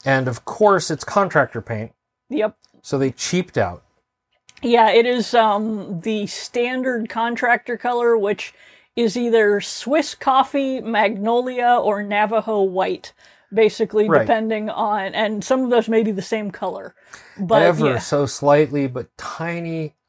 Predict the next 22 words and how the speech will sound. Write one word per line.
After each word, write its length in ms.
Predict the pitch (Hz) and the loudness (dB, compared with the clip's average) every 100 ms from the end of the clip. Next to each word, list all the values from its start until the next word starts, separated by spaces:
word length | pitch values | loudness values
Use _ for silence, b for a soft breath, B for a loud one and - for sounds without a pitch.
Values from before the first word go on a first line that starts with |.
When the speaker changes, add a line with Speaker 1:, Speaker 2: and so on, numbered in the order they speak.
| _ | _
Speaker 1:
off-white. 920 | - 127 131 - 117 107 98 - - - _ _ - | -6 -2 -4 -6 -6 -6 -6 -14 -20 -20 _ _ -10
Speaker 2:
Yeah, 300 | 240 202 180 | 0 2 4
off-white 580 | 214 240 - 233 233 226 | 4 4 4 4 4 4
with, 140 | 226 | 2
like, 220 | 196 202 185 | 0 0 -2
a 20 | |
Speaker 1:
Mm-hmm. 100 | - | -6
Speaker 2:
pink 240 | 233 214 - | -6 -4 -6
undertone, 720 | 214 196 190 196 190 190 214 | -4 -4 -4 -10 -10 -12 -10
basically. 640 | - 196 196 196 190 175 | -10 -10 -12 -10 -8 -6
Speaker 1:
And 160 | 156 151 | -4 -2
Speaker 2:
And, 360 | 190 196 214 - b b b b b b - | -4 -6 -10 -16 b b b b b b 0
uh, 360 | 226 202 202 - | 2 4 2 0
and 160 | 240 247 | -2 -2
it 300 | - 269 262 _ _ _ _ _ - | 2 2 2 _ _ _ _ _ -10
has 320 | 220 269 233 - | -4 -2 -2 0
aged 640 | 220 214 220 226 180 - - | 0 4 2 2 -6 -12 -14
kind 300 | 196 196 202 | -10 -6 -4
of 60 | |
Speaker 1:
Mm-hmm. 40 | 247 | -4
Speaker 2:
a 60 | |
lot. 420 | 240 196 190 262 | -4 -2 -2 -2